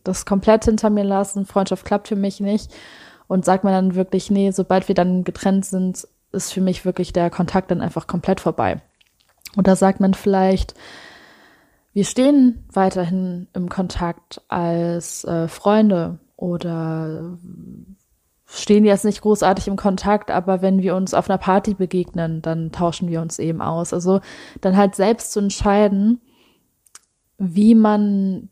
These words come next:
den Kontakt haben möchte in der kommenden Zeit und auch woraus, wohin sich das eben entwickeln kann. Ob es sich in eine Freundschaft entwickeln kann oder eben auch nicht oder in eine Bekanntschaft oder in, in sonst irgendetwas oder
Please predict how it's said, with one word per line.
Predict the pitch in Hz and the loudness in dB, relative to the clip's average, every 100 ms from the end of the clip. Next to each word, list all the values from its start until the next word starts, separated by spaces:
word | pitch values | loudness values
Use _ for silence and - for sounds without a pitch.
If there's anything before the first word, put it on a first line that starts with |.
| - | -4
den | 185 185 | -2 0
Kontakt | 190 - 190 190 - | -2 -2 -4 -4 -4
haben | 214 226 196 | 0 2 0
möchte | 175 170 - 196 | -2 -6 -4 -4
in | 196 185 | -2 -2
der | 175 | -2
kommenden | - 180 180 175 170 165 | -4 -4 -2 -2 -4 -6
Zeit | - 170 170 196 - - - - | -6 -2 0 -2 -4 -18 -20 -6
und | 190 - | -4 0
auch | 170 202 233 - - - | 2 4 2 -2 -14 -14
woraus, | 190 190 190 214 208 - - 196 | -8 -2 0 0 0 -8 -12 -2
wohin | 196 220 | 4 4
sich | 208 - | 4 -2
das | 208 | -4
eben | - 208 190 | 0 0 2
entwickeln | 185 240 233 202 170 | 2 0 0 -2 -2
kann. | - 160 160 156 - _ _ _ _ _ - - | -6 -6 -6 -8 -12 _ _ _ _ _ -16 -12
Ob | - | -6
es | 190 | -2
sich | 190 190 | -2 0
in | 190 | -2
eine | |
Freundschaft | 185 190 190 196 - | -2 -2 -2 -4 -6
entwickeln | 190 190 190 196 185 | -4 -4 -4 -8 -8
kann | 196 180 | -8 -8
oder | - 180 175 | -8 -10 -6
eben | 190 170 | -6 -6
auch | 165 - | -8 -2
nicht | 202 233 - - - - - | 0 0 -2 -12 -20 -14 -6
oder | 180 170 | -2 -2
in | 175 | -2
eine | 170 | -2
Bekanntschaft | 165 - 214 220 202 196 | -2 2 2 4 2 2
oder | 165 170 160 | -2 0 0
in, | 170 165 | -2 -4
in | - 175 | -4 -4
sonst | 175 185 190 - | 0 0 0 0
irgendetwas | 185 180 - 185 180 - | -2 -2 0 0 0 4
oder | 196 214 | 6 6